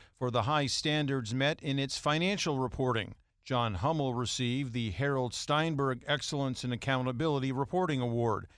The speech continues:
Hummel was instrumental in developing the sear program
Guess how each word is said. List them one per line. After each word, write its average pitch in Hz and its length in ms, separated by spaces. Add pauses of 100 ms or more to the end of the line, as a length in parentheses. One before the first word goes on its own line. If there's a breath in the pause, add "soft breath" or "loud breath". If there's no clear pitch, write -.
(260 soft breath)
Hummel 127 260
was 104 220
instrumental 123 640
in 113 80
developing 131 580
the 117 100
sear 127 340
program 127 640